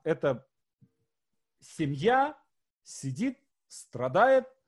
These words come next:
где-то на даче, э, все бухают, в конце кто-то повесится и так далее, и так далее. Да? То есть очень-очень как бы стандартный набор, эм, и мыслей, и изобразительных средств,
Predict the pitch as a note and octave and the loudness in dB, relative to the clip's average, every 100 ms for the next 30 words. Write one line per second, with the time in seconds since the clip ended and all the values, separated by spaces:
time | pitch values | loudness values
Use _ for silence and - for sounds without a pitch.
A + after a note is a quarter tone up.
0 | _ _ _ A#2 B2 F#3 D3 C#3+ C#3+ G#3 | _ _ _ -14 -2 -2 0 -2 4 4
1 | C4 C4 B3 A#3+ - _ _ _ _ C#3+ | 4 2 -2 -2 -8 _ _ _ _ -2
2 | C3+ C3+ C3 B2+ B2+ B2 B2 A#2+ A#2 A2+ | 2 4 4 2 2 0 0 -2 -4 -6
3 | A2+ A2+ A2 - _ _ - - G3+ D#3 | -8 -10 -16 -20 _ _ -20 -2 0 0
4 | D3+ A#3 C4+ C4+ A#3 _ _ _ _ - | 0 2 6 4 2 _ _ _ _ -4
5 | F3 E3+ F#3 - C3+ C#3 D3+ G3+ C#4 A#3+ | -2 0 -4 -4 -8 0 0 2 -2 -6
6 | F#3 G#3 G3 - _ _ - F#3+ F#3+ D#3+ | -6 -4 -4 -6 _ _ -6 0 0 2
7 | E3 D#3 C3+ A#2 A2+ G2+ G2+ E3 A3+ F3+ | 0 0 -2 -4 -6 -8 -4 -2 -2 -6
8 | - - C4 - A#3 A3 A3+ - G#3+ F#3+ | -10 -8 -6 -4 -2 -2 -2 -4 -4 -2
9 | F#3+ E3 D#3 C#3 - E3 D#3 F#3 F#3+ F#3 | -2 -4 -6 -8 -6 -6 -2 -4 -4 -8
10 | E3 - _ _ C3+ D3 C#3+ F3+ F#3 D#3+ | -10 -12 _ _ -4 -4 -2 0 0 -2
11 | C#3+ C3+ C3 B2+ B2 B2 B2 A#2+ A#2 A#2 | -6 -4 -2 0 0 -2 -4 -4 -4 -4
12 | B2 G3 F#3 A#3+ C4+ A#3 G3 D#3 D#3 D3 | -4 2 2 2 0 -4 -4 -4 -6 -6
13 | D3 D#3 E3 C#3 C3 B2+ E3 F3+ G3 - | -4 -4 -6 -6 -8 -6 -6 -6 -6 -10
14 | - | -20